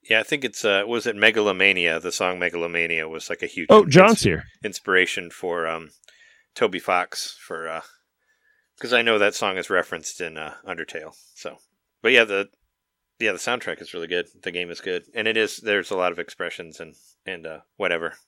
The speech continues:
Speaker 1: camera angles that you can do.
Speaker 2: It's kind of funny. It's almost like, uh, John showing up just in time for me to talk about the other game I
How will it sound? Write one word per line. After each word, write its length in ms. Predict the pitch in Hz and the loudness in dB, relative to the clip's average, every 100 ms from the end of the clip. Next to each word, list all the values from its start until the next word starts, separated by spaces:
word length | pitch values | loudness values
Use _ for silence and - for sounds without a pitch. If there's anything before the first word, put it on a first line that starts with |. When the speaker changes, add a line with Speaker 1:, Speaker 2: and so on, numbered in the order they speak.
| _ _ _ _ _ _ _ _ - | _ _ _ _ _ _ _ _ -8
Speaker 1:
camera 280 | 107 90 | -6 -6
angles 260 | 87 85 - | -8 -10 -14
that 80 | - | -18
you 80 | 87 | -20
can 140 | 90 | -14
do. 140 | 87 - _ _ _ _ _ _ _ _ - | -14 -14 _ _ _ _ _ _ _ _ -2
Speaker 2:
It's 140 | - | 6
kind 200 | 214 269 | 8 8
of 80 | - | 8
funny. 300 | 175 233 156 | 10 10 10
It's 160 | 131 | 10
almost 360 | 165 160 151 - | 10 10 8 8
like, 340 | 127 120 - | 8 8 8
uh, 320 | 123 104 98 85 - _ _ _ _ _ _ _ - | 8 10 8 4 -2 _ _ _ _ _ _ _ 2
John 260 | 127 123 | 6 6
showing 300 | 120 - 123 | 6 4 4
up 80 | 117 | 4
just 200 | 113 113 | 2 0
in 60 | 117 | 0
time 240 | 110 113 | 0 0
for 120 | 123 | 0
me 120 | 101 98 | 0 0
to 80 | |
talk 280 | 98 101 95 | 0 -2 -2
about 220 | 95 92 - _ - | -2 -4 -6 _ -6
the 180 | 90 | -2
other 220 | 95 120 85 | 2 2 0
game 220 | 78 | -4
I 100 | 73 | -6